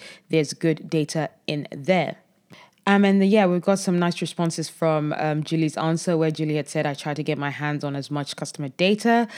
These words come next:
Um, I find that clients often have wonky views on their actual customers. At least they don't know that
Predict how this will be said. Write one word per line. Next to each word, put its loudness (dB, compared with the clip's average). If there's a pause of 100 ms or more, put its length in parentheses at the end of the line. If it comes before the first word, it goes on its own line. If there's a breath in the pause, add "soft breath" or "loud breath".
(260 loud breath)
Um, 2
I 0
find -2
that 0
clients 0
often 0
have -2
wonky -2
views 0
on -6
their -4
actual 0
customers. -8
At -4
least 0
they 0
don't -6
know 4 (460 loud breath)
that 2